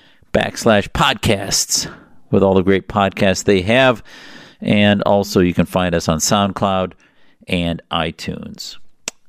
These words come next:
This week is no different. It will not disappoint.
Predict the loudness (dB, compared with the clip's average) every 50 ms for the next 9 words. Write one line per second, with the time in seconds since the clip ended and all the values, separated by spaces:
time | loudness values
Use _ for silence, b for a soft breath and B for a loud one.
0 | -20 -14 -4 -2 -2 0 2 2 2 2 2 2 2 4 4 4 4 2 0 -2
1 | 0 -2 -4 -4 -6 -6 -6 -4 0 0 0 2 2 2 2 2 0 0 -4 -6
2 | -4 -2 -4 -4 -4 -2 0 2 2 2 2 0 -2